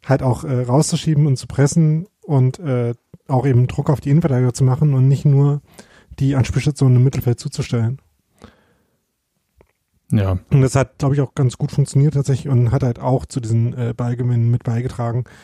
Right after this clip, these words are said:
Speaker 1: die dann ja oft, äh, auf dem Flügel passiert sind, ne? Also, äh, Bülter oder Becker waren dann ja oft diejenigen, die an den Ball gekommen sind. Und dann, ähm, Falco Groth hatte ja für uns, äh, netterweise eine sehr, sehr ausführliche und sehr gute, äh, Analyse geschrieben gehabt unter der Woche zu dem Stuttgart-Spiel.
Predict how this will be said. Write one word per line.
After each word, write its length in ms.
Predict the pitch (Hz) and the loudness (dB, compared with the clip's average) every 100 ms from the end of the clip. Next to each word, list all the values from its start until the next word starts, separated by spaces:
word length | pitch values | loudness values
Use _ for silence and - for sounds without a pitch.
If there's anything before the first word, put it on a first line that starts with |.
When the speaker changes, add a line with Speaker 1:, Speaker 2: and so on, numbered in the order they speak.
| _ _ | _ _
Speaker 1:
die 80 | 135 | 0
dann 160 | 127 127 | 2 2
ja 100 | 127 | -2
oft, 280 | 135 - | -4 -8
äh, 300 | 131 123 120 - | -6 -4 -4 -4
auf 160 | 131 | -4
dem 140 | 135 120 | -2 -2
Flügel 280 | 135 135 139 | 0 0 0
passiert 380 | 123 151 151 | -2 -2 -2
sind, 240 | - 151 135 | 0 2 2
ne? 120 | 160 | 2
Also, 180 | 117 120 | 0 -4
äh, 340 | 120 117 117 - | -4 -4 -6 -2
Bülter 480 | 139 135 143 131 127 | 0 2 2 0 0
oder 140 | 123 | -2
Becker 280 | 135 - 143 | -4 -2 0
waren 140 | 127 127 | 0 2
dann 100 | 127 | 0
ja 100 | 127 | -2
oft 180 | - | -6
diejenigen, 300 | 139 135 127 | -2 2 4
die 160 | 131 127 | 2 0
an 100 | 123 | 0
den 60 | 123 | 0
Ball 160 | 123 | -2
gekommen 340 | 123 - 135 147 | -4 0 2 4
sind. 240 | 147 143 - - - - _ _ | 2 -2 -8 -20 -20 -20 _ _
Und 180 | 131 131 | 0 2
dann, 300 | 127 139 - | 2 2 0
ähm, 560 | 143 131 123 120 120 123 - _ _ _ | -6 -4 -2 -2 -2 -6 -12 _ _ _
Falco 380 | - - 123 143 | -8 -2 -2 -2
Groth 280 | - 127 165 | -2 -2 0
hatte 160 | 151 139 | 0 0
ja 140 | 131 | -2
für 140 | 139 | -2
uns, 300 | 139 139 - - | -2 -2 -2 -6
äh, 260 | 131 127 | -4 0
netterweise 500 | 123 127 143 131 127 | 0 2 2 2 2
eine 140 | 127 120 | 2 2
sehr, 220 | - 127 | 0 0
sehr 160 | 139 135 | 0 0
ausführliche 380 | 123 - 160 139 | -2 0 2 2
und 80 | 127 | 2
sehr 140 | 127 | 0
gute, 420 | - 151 160 143 139 | 0 0 2 0 0
äh, 220 | 127 135 | 0 2
Analyse 400 | 120 120 156 - | 2 4 2 -2
geschrieben 360 | 117 - 117 131 | -6 -6 0 0
gehabt 220 | 135 147 | 2 0
unter 140 | 127 | 2
der 120 | 123 | 2
Woche 200 | 120 120 | 0 -2
zu 120 | - 120 | -2 0
dem 100 | 107 | 0
Stuttgart-Spiel. 680 | 156 - 139 - 127 143 | 0 0 0 -2 -4 -4